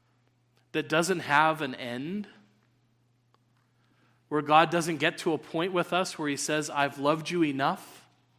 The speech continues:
That's enough. You may not have more." Right? What is the nature of his love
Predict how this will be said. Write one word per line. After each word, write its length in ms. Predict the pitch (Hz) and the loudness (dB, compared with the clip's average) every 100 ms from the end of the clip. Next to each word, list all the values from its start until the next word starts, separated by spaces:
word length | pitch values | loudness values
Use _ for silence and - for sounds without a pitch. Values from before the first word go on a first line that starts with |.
| _ _ _ _ _ _ _ _ _ _ _ _ _ _ _ _ _ _ _ _ | _ _ _ _ _ _ _ _ _ _ _ _ _ _ _ _ _ _ _ _
That's 280 | 151 175 180 | 2 4 2
enough. 460 | 151 160 185 - | 4 4 4 0
You 80 | 165 | 0
may 120 | 156 | 2
not 220 | 165 165 151 | 2 2 4
have 240 | 160 139 | 2 2
more." 420 | 143 135 151 190 - - _ _ _ _ _ _ _ _ _ _ _ _ _ _ _ _ | -2 0 2 0 -6 -20 _ _ _ _ _ _ _ _ _ _ _ _ _ _ _ _
Right? 160 | - 160 | -4 2
What 140 | 180 | 4
is 140 | 226 - | 4 4
the 120 | 185 | 4
nature 520 | 165 165 220 - 196 | 6 4 4 2 2
of 160 | 143 120 | 2 0
his 260 | 151 143 | -4 -4
love 840 | 127 123 120 139 107 107 - - | -2 2 4 2 -4 -16 -20 -20